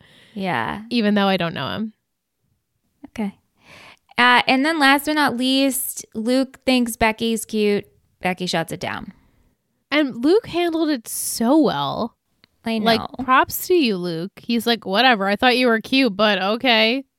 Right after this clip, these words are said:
Speaker 2: Like,
Speaker 1: Yeah, how he, like, tries to bring her candy, and she's like,
Speaker 2: Yeah.
Speaker 1: "Listen, it happened once, and it's not happening again."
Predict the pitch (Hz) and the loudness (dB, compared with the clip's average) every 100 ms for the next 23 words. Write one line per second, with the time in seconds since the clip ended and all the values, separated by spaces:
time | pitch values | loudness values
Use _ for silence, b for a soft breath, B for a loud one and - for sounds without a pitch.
0 | _ 196 202 294 285 311 302 294 269 254 | _ -4 -2 -2 0 0 0 2 2 2
1 | - 254 233 233 233 233 233 226 226 202 | 0 0 2 0 -2 0 -2 -2 -4 -4
2 | 202 226 233 208 208 - 214 269 370 294 | -2 -2 -2 -2 -4 -6 -4 -2 0 -2
3 | 175 90 - - B B B - 208 185 | -4 -6 -10 -14 B B B -8 -6 -6
4 | - 240 277 220 180 180 190 - 185 175 | -6 -4 -2 -2 -2 -4 -8 -10 -10 -8
5 | 190 180 208 180 170 175 170 180 170 - | -6 -6 -4 -6 -8 -10 -8 -6 -6 -8
6 | - | -14